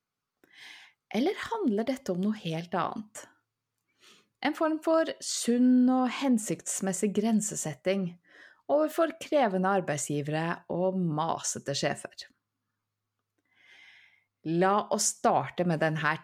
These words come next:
TikTok-videoen som gikk viralt, for å utforske fenomenet litt.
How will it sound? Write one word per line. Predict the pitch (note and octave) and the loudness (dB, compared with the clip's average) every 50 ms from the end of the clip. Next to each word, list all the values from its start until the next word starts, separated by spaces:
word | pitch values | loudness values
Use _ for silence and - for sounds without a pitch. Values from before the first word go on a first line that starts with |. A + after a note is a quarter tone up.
| - - | -10 -12
TikTok-videoen | - - - - - - D#3 D3+ - - D#3 D3+ C#3+ D3+ D3+ D#3 D#3+ | -12 -12 -12 -10 -6 -6 -6 -6 -4 -4 -2 -2 0 0 -2 -2 -2
som | - - F#3+ F3 D3+ | -2 0 0 0 0
gikk | C#3+ C#3 - - D#3+ | 0 -2 -4 -2 -2
viralt, | D#3+ C#3+ B2+ - - D#3 D#3+ - - - - _ _ | 0 2 2 0 0 -2 -4 -8 -12 -20 -20 _ _
for | - C#4 D4+ D#4+ | 2 2 4 4
å | E4 - | 2 0
utforske | - F3 C#3 - - - D#3 C#3+ - - E3 | 0 -2 -2 -2 -4 -6 -4 -4 -4 -4 -4
fenomenet | - - D#3+ D3+ C#3 B2 - - - - - | -6 -4 -4 -4 -4 -4 -4 -6 -8 -10 -12
litt. | - - - _ - - | -12 -16 -16 _ -16 -16